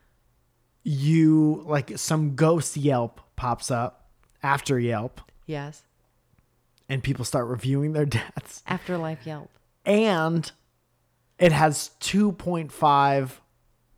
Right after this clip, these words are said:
Speaker 1: out of five stars.
Speaker 2: Uh-huh.
Speaker 1: If it was five stars, everyone would be done tomorrow.
Speaker 2: Yeah.
Speaker 1: They'd be like, "Oh, the next part is the best part."
Speaker 2: Yeah.
Speaker 1: So what the,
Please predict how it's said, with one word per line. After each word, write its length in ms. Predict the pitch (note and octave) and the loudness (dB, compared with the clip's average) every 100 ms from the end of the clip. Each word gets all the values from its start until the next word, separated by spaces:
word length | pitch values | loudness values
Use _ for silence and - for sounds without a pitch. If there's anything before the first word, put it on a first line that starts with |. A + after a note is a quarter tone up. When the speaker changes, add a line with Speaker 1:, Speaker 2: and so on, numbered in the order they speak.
| _ | _
Speaker 1:
out 160 | C#3 C#3 | 0 2
of 120 | B2+ | 0
five 360 | - A#2+ A#2+ | -2 -2 -2
stars. 500 | - - A#2 G#2 - | -4 -4 -4 -6 -12
Speaker 2:
Uh-huh. 280 | D3 D3+ C#3+ C3+ - _ _ _ _ _ _ _ _ | -12 -10 -10 -12 -18 _ _ _ _ _ _ _ _
Speaker 1:
If 220 | F#3 F3+ A#3+ | 2 2 2
it 180 | C4+ | 0
was 500 | A3+ A3+ G3 E3+ - - | 4 4 6 2 -2 -10
five 540 | - - C#3+ B2+ F#3+ F#3 | -20 -4 0 2 2 0
stars, 640 | - G#3+ B3 C4+ - - _ _ _ _ _ _ _ _ _ _ _ _ | 0 2 2 0 -4 -12 _ _ _ _ _ _ _ _ _ _ _ _
everyone 560 | G3 G#3+ A#3+ G#3 G#3 F#3+ | 0 2 2 4 4 6
would 180 | F3+ D#3 | 6 6
be 140 | E3 | 2
done 580 | C#3+ D#3 D3 D3 C#3 A#2+ - _ _ _ _ | 4 4 4 2 0 -4 -10 _ _ _ _
tomorrow. 640 | D3+ D3 C#3+ B2+ F2 - - | 0 2 2 2 -2 -10 -18
Speaker 2:
Yeah. 160 | F3 D#3 _ | -18 -18 _
Speaker 1:
They'd 220 | E3 E3+ D3+ | 2 2 4
be 120 | D#3+ | 2
like, 240 | D3+ D3 - | 2 -2 -4
"Oh, 380 | C#4 B3 C#3 - _ _ _ _ _ _ _ _ | 0 0 0 -6 _ _ _ _ _ _ _ _
the 140 | F#3 F#3 | 2 4
next 360 | G3+ A#3 - | 4 2 0
part 320 | - F3+ E3 | 2 2 2
is 160 | E3 C#3 | 0 0
the 100 | D3+ | 0
best 380 | E3 G3+ - - | 0 -2 -2 -10
part." 340 | A2 G#2+ - _ | -12 -12 -14 _
Speaker 2:
Yeah. 200 | E3 D3+ E3 _ _ _ | -16 -16 -20 _ _ _
Speaker 1:
So 380 | - - E3+ D#3 | -12 0 2 4
what 300 | C#3+ D#3+ F#3 | 2 0 0
the, 200 | F#3+ F3+ | 0 0